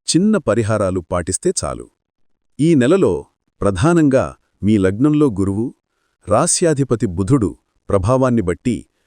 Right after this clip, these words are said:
రోజుకి ఒక్కసారైనా విష్ణు సహస్రనామం వినండి లేదా చదవండి. ఇది మీకు మానసిక ప్రశాంతతని ఇస్తుంది. దాంపత్యంలో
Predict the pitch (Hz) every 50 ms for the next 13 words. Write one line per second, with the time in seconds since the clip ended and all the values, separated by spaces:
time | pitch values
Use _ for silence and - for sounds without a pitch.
0 | _ _ _ _ - 92 87 101 151 190 170 175 160 - 147 101 90 87 - -
1 | 127 - 135 123 - 101 98 90 76 64 64 - _ _ _ _ _ _ _ -
2 | 78 - 151 - _ - 202 180 - 135 123 135 135 - - 127 113 107 101 98
3 | 104 110 107 90 80 85 87 85 85 82 110 143 - _ _ _ _ _ - 80
4 | 82 90 95 123 139 143 - 135 117 117 101 80 65 64 53 _ _ _ _ _
5 | _ _ _ _ _ _ _ - 117 123 151 151 139 131 - - 113 95 92 101
6 | 131 160 165 - 170 - 131 107 - 98 - - 117 110 98 98 82 95 117 143
7 | 123 - - - 71 65 62 57 - _ _ _ _ _ _ _ _ _ _ _
8 | _ - 85 82 98 110 151 190 180 175 156 - - 139 120 107 107 127